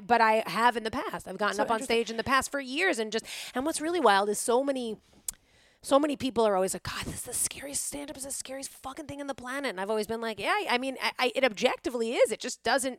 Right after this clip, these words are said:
Speaker 1: scare me. I think it's fun. I talk shit. It's d-, absolutely a delight. I talk to the audience and, like, they're, the way I, same way I talk to you. And it's just, like, this weird, I have a handful of skills and,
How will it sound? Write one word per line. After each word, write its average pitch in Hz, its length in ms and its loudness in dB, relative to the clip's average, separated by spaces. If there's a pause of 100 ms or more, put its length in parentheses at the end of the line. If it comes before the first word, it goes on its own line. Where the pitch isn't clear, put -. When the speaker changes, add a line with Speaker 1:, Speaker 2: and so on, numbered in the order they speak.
(160)
Speaker 1:
scare 302 320 2 (140)
me. 160 200 -4
I 180 80 -10
think 254 160 -2
it's - 140 0
fun. 254 400 2
I 208 300 2 (260)
talk 240 260 2
shit. 277 400 2
It's 202 280 -2
d-, 247 240 2
absolutely 247 480 4
a 285 80 4
delight. 262 340 2
I 175 80 -2
talk 214 300 0
to 247 100 0
the 226 100 2
audience 262 540 0
and, 214 140 -10
like, 208 160 -4
they're, 202 180 -6 (240)
the 214 80 2
way 214 200 2
I, 202 100 4
same 226 180 -6
way 214 140 0
I 202 60 0
talk 190 240 -6
to 208 100 -10
you. 277 200 -2
And 233 220 -2 (380)
it's - 160 -8
just, - 200 -4
like, 240 200 -2
this 226 240 0
weird, 233 580 0 (560)
I 226 60 0
have 240 80 4
a 233 60 10
handful 254 520 0
of 233 160 4 (400)
skills 220 640 2
and, 190 260 -8